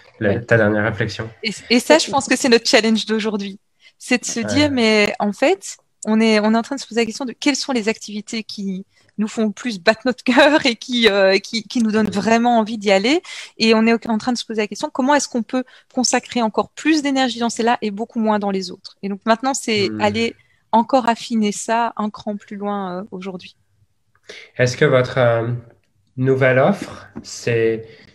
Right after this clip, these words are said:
Speaker 1: une de ces choses qui vous font le plus vibrer en ce moment ?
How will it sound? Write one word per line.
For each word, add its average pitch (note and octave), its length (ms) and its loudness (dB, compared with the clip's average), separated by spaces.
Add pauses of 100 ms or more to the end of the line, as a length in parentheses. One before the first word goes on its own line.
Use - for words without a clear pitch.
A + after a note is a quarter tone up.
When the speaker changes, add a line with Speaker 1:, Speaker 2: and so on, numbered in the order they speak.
(140)
Speaker 1:
une B2+ 160 2
de B2+ 100 4
ces B2 180 0
choses C3+ 240 0
qui - 100 -10
vous A#2 100 -6
font B2 220 -2
le A#2+ 100 -4
plus B2 260 -4
vibrer B2 280 4
en B2+ 100 2
ce B2+ 120 -2
moment ? D3+ 200 0